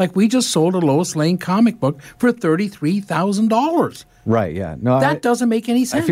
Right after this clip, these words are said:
Speaker 2: like we're fighting now. We're just saying it's not a mass
Speaker 1: Oh, I'm not
Speaker 2: appeal
Speaker 1: fighting.
Speaker 2: item.
Speaker 1: I'm sorry.
Speaker 2: Yeah.
Speaker 1: Okay.
Speaker 2: It's just not everyone wants it. That's all. Yeah.
Speaker 1: Okay, sorry.
Speaker 2: Smaller, smaller fan base is what we're saying. Yeah.
Speaker 1: I, but I,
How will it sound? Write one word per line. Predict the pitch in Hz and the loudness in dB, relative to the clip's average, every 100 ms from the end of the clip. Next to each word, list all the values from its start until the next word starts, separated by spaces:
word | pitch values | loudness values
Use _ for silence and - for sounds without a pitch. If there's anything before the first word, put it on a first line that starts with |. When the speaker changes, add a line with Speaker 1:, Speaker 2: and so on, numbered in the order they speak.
| 185 | 0
Speaker 2:
like | 131 | 0
we're | 113 | -4
fighting | 139 156 113 | 0 0 0
now. | 85 85 | -4 -4
We're | 113 | -2
just | 123 | 0
saying | 143 110 | -2 -2
it's | 120 | 0
not | 131 | 0
a | 110 | 0
mass | 101 107 | 0 0
Speaker 1:
Oh, | 151 | 0
I'm | 202 | 0
not | 180 | -2
Speaker 2:
appeal | 147 139 | 0 0
Speaker 1:
fighting. | 135 | 2
Speaker 2:
item. | 104 90 | -2 -4
Speaker 1:
I'm | - | -4
sorry. | 156 117 - | 0 0 -2
Speaker 2:
Yeah. | 123 | -4
Speaker 1:
Okay. | 165 - 131 | -6 -6 -10
Speaker 2:
It's | 117 - | -10 -4
just | 160 147 | -2 0
not | 143 131 | -2 0
everyone | 165 143 120 101 | 0 0 0 0
wants | 87 80 - | -4 -6 -10
it. | 82 | -2
That's | 117 - | -2 -2
all. | - | -6
Yeah. | 95 110 - - _ | -2 -2 -4 -16 _
Speaker 1:
Okay, | 160 151 127 110 | -4 -4 -4 -4
sorry. | 180 214 226 | 0 0 0
Speaker 2:
Smaller, | 208 190 | -2 -4
smaller | - 185 202 180 | -4 -2 2 0
fan | - 175 135 | 0 -2 0
base | 113 117 | -2 -6
is | - | -4
what | 110 | -2
we're | 98 | -2
saying. | 98 71 90 | -4 -6 -4
Yeah. | 110 - _ _ | -4 -6 _ _
Speaker 1:
I, | - 180 170 139 | -4 -4 -6 -10
but | 147 | -6
I, | 147 160 | -4 -6